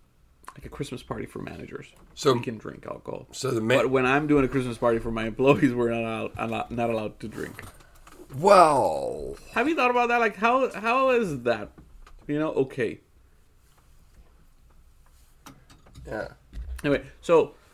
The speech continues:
Speaker 1: yeah, I'm getting ready tomorrow. So we're doing a lot of, you know, stuff for the team and the employees, and, and everybody's bringing their own food, and we're providing the main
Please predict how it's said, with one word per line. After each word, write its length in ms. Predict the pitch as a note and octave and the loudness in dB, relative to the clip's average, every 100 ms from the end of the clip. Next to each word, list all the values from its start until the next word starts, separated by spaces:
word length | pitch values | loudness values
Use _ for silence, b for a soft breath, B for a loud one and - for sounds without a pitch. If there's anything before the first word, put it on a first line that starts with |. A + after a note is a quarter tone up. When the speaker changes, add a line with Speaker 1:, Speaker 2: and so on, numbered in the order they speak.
| - | 0
Speaker 1:
yeah, 200 | D3+ - | 2 4
I'm 120 | D3 F3+ | 2 2
getting 140 | G3+ | 2
ready 160 | F3+ E3+ | 2 0
tomorrow. 320 | E3 D3 C#3+ | 2 4 4
So 100 | D#3 | 0
we're 140 | D#3 | 0
doing 220 | E3 D#3+ C#3 | 0 -2 0
a 40 | |
lot 200 | B2+ A#2+ | 2 0
of, 120 | G#2+ - - - - - | -2 -8 -20 -20 -20 -10
you 120 | C3+ | -6
know, 280 | G#2 F2+ F#2+ - - | -6 -8 -10 -16 -20
stuff 340 | - A#2 G#2+ | -6 -4 -4
for 100 | A2 | -6
the 100 | G#2 | -8
team 400 | - A#2 A2 G#2+ | -8 -8 -6 -8
and 180 | G#2+ G#2+ | -8 -8
the 40 | |
employees, 600 | G#2+ G#2 A#2 A2+ A2 A2 | -8 -6 -4 -2 -4 -6
and, 200 | A2 A2 | -8 -8
and 280 | A2 A2 - - | -8 -10 -12 -8
everybody's 300 | A#2+ A2+ A2+ | -4 -4 -4
bringing 280 | A2+ A2+ A2 | -6 -6 -6
their 140 | G#2+ | -6
own 140 | A2 | -6
food, 420 | A2+ A#2 A#2 A2+ A2+ | -6 -4 -2 -2 -4
and 220 | A2 A2 - - - - | -6 -10 -14 -20 -20 0
we're 100 | C#3 | 0
providing 560 | C#3+ D3 A#2 A#2+ A#2 A2 | 2 0 2 0 0 -4
the 60 | |
main 480 | G#2+ A2 A2 A2 | -6 -6 -6 -8